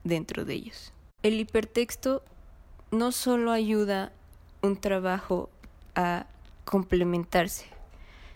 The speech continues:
sino que también uno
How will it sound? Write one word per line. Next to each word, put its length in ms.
sino 440
que 120
también 640
uno 420